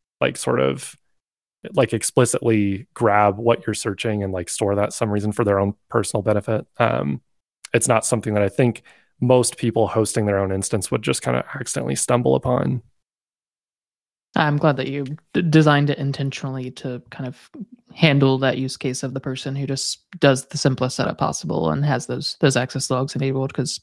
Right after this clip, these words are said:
Speaker 2: like you mentioned, the default in, in Nginx and in many tools is to have the access logs, 'cause they're helpful for many other things.
Speaker 1: Mm-hmm.
Speaker 2: But even if the person is not malicious and they have the logs about everyone who's used that instance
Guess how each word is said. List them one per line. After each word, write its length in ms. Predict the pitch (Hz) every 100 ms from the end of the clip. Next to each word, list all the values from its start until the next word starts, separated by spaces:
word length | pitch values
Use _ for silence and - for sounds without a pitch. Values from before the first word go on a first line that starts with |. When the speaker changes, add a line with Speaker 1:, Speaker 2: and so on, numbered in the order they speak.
| -
Speaker 2:
like 140 | 135
you 40 | 135
mentioned, 420 | 139 - 143 143
the 80 | 147
default 420 | 143 143 147 135
in, 220 | 147 139
in 100 | 240
Nginx 540 | 143 139 139 135 - -
and 260 | 139 139 - - - - _ -
in 100 | 160
many 220 | 151 135
tools 320 | 131 135 127
is 160 | 143 135
to 80 | 143
have 160 | 127
the 80 | 156
access 380 | 143 - 147 -
logs, 280 | 139 143 -
'cause 160 | 180
they're 100 | 160
helpful 360 | 151 147 135 131
for 120 | -
many 200 | 131 131
other 180 | 135 117
things. 500 | - 123 - 147 - _ - _
Speaker 1:
Mm-hmm. 260 | - 107 107
Speaker 2:
But 340 | 135 131 - _
even 220 | - 170 151
if 120 | 139
the 80 | 139
person 280 | 147 -
is 140 | 127 139
not 160 | 190
malicious 500 | 139 135 131 143 127
and 240 | - 123 -
they 120 | - 127
have 340 | 131 127 151
the 100 | 127
logs 400 | 131 127 123 -
about 220 | 131 120
everyone 280 | 123 131 127
who's 200 | 139 135
used 200 | 131 127
that 120 | 123
instance 640 | 123 127 - 120 - -